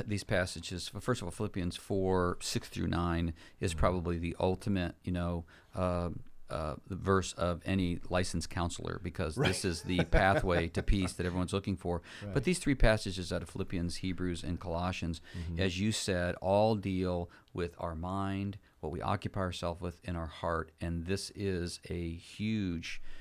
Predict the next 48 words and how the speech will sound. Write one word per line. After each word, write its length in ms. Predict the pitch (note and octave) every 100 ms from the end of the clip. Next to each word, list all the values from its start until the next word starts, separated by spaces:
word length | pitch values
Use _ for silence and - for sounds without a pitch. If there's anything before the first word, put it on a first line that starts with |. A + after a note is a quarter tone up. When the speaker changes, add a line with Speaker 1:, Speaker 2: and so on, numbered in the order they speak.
| -
Speaker 1:
huge, 800 | - - A2 G2+ E2+ E2 F2 E2 E2 - -
Speaker 2:
Mm-hmm. 60 | F2+
Speaker 1:
uh, 340 | F2 F2 F2 F2 - -
uh, 160 | F2+ F2+
s-, 200 | - -
uh, 140 | - -
you 120 | -
know, 100 | F2+
clarion 560 | E2+ - G#2+ G#2 G2+ F#2
call, 600 | - - F2 E2+ E2+ E2 - -
you 120 | - F#2
know, 100 | E2+
for 380 | - F2+ E2+ -
believers 520 | G2 F2+ G2 - E2
that, 340 | - D#2+ D#2+ -
you 80 | G2
know, 260 | E2+ E2 E2 -
don't 200 | G2 A2+
let 180 | G#2+ -
your 80 | F2
mind, 540 | F2 F2+ F2+ F2+ F2 - - -
uh, 160 | F2+ E2+
just 360 | E2 F#2 E2+ -
run 240 | F#2+ F#2+ F#2
off 260 | F2 E2+
in 100 | F#2
Speaker 2:
Mm-hmm. 140 | F2+ F2+
Speaker 1:
any 160 | F#2
direction, 580 | F#2 F2 F2 - - E2+
you 100 | F2
know, 60 | D#2+
take 260 | - - -
it 100 | -
captive, 560 | - D#2+ D#2+ - E2 - -
Speaker 2:
Right. 260 | F#2 E2 D#2+
Speaker 1:
uh, 340 | E2 E2 D#2+ D#2+
for 120 | -
sure. 260 | D#2+ - - -
Speaker 2:
And 140 | C3 D#3
I 80 |
just 240 | E3+ B2 -
tell 140 | B2+
you 100 | A2+
this, 240 | G#2 A2+ -
you 60 |
know, 100 | G#2+
we, 260 | G2+ B2+ G2+
I, 120 | D#2